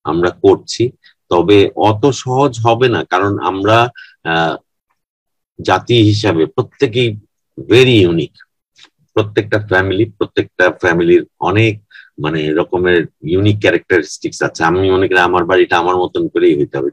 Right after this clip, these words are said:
বানায় দিলেই থাকবে সেটা না, কিন্তু ওই মাগনা বাড়ি পেয়েও কিন্তু তারা অসন্তুষ্ট, ওটা না ভাঙলেও কিন্তু তারা বলতো কি, "মাগনা বাড়ির এইটা নাই কেন, ওইটা নাই কেন,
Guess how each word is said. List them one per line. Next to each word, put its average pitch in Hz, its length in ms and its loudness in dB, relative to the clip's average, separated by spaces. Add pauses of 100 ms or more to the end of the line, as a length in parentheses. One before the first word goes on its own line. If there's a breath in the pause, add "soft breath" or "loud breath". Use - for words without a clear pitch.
(120)
বানায় 82 260 0
দিলেই 90 360 -2
থাকবে 80 300 -6
সেটা 73 280 -6
না, 67 140 -6
কিন্তু - 360 -12 (380 loud breath)
ওই 95 160 2
মাগনা 92 460 2
বাড়ি 95 380 2
পেয়েও 98 260 2
কিন্তু 101 280 -2
তারা 95 240 0
অসন্তুষ্ট, 80 600 -4
ওটা 95 200 2
না 92 220 4
ভাঙলেও 101 380 2
কিন্তু 107 480 0 (400 soft breath)
তারা 92 260 2
বলতো 92 300 -4
কি, 110 140 -2
"মাগনা 92 380 0
বাড়ির 95 280 0
এইটা 92 260 0
নাই 92 180 -2
কেন, 92 200 -4
ওইটা 87 300 -2
নাই 92 200 0
কেন, 90 200 -4